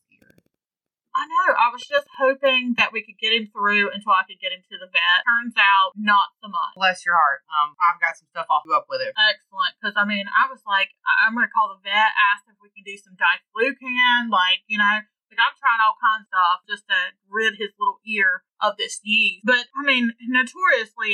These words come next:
Speaker 2: I am always having some type of animal issue.
Speaker 1: <laughs> You're always having an animal issue. My whole entire life with you has been an animal issue.
Speaker 2: It has.
Speaker 1: You have the dog that lost his eye.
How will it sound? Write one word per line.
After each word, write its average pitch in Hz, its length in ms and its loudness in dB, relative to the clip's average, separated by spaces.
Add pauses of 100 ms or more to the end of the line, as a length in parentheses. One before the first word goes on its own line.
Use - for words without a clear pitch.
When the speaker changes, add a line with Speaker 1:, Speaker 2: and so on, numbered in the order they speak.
Speaker 2:
I 214 160 2
am 208 180 -6
always 214 460 0
having 196 400 0
some 202 480 0
type 185 320 -2
of 180 80 -20 (240)
animal 180 320 -8
issue. - 480 -10
Speaker 1:
<laughs> 240 400 0
You're 262 160 0
always 233 380 0
having 170 420 0 (180)
an 170 100 -14
animal 156 360 0
issue. 156 540 -6
My 170 180 0
whole 226 180 0
entire 185 340 0
life 151 260 2
with 147 100 -20
you 151 160 -10
has 147 100 -16
been 151 140 -20
an - 160 -6
animal 151 320 -2
issue. 151 480 -4 (160)
Speaker 2:
It 196 120 -4
has. 185 400 0
Speaker 1:
You 208 100 -8
have 220 180 2
the 214 60 -8
dog 208 300 0
that 214 100 -16
lost 202 240 0
his 208 140 -8
eye. 160 420 2